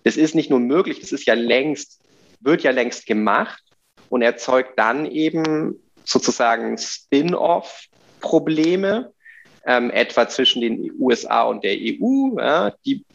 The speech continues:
die man dann beobachten kann. Und es ist erstmal so, dass sich da extrem viel Spannendes und Interessantes entfaltet im Moment, eben letztlich deswegen, weil der Staat, was auch immer der Staat jetzt ist, ne, ähm, unterm Strich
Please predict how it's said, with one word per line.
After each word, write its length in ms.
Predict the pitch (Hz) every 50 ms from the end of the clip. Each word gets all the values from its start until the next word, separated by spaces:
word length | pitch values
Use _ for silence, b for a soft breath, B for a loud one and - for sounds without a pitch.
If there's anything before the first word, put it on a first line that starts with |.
| _ _ _ -
die 80 | 123
man 180 | 131 139 135 135
dann 160 | 160 143 147
beobachten 500 | 143 - - 190 196 185 - - - 113
kann. 220 | - - 101 104 104
Und 120 | 104 -
es 120 | 101 -
ist 200 | - 127 - -
erstmal 360 | - 120 135 - - - 147 139
so, 100 | 151 147
dass 160 | 139 135 -
sich 140 | 131 - -
da 200 | 127 123 123 B B B B B _ _ _
extrem 580 | - 131 123 - - - - 135 135 151 - -
viel 220 | - - 160 156
Spannendes 560 | - - - 120 147 151 160 160 151 147 -
und 100 | - -
Interessantes 600 | - 139 - - 127 - - 135 - - - -
entfaltet 580 | - 127 - - - - - 185 - 151 113 -
im 80 | - 98
Moment, 480 | 98 98 - - 113 120 - - B B B B B B _ -
eben 220 | 131 135 139 131
letztlich 460 | 127 - - - - 143 139 - - _
deswegen, 800 | - 110 156 - - - - 170 170 170 170 160 147 - - 110
weil 400 | 104 107 113 127 143 139 131 - -
der 280 | 123 120 123 127 123 123
Staat, 440 | - - - 107 113 143 - - 117
was 100 | 117 -
auch 80 | 120 -
immer 200 | 139 123 110 104
der 340 | 107 - 120 120 120 120
Staat 380 | 117 - - 110 113 117 113 -
jetzt 180 | 104 - - -
ist, 280 | - 185 - - -
ne, 200 | - 120 170 - - B B B B B B - - _ -
ähm, 480 | 135 127 127 131 131 131 131 131 120 - - _ _ _ _ _ _ -
unterm 340 | - 175 180 170 170 147 131
Strich 640 | 147 - - - - 135 165 175 - - - -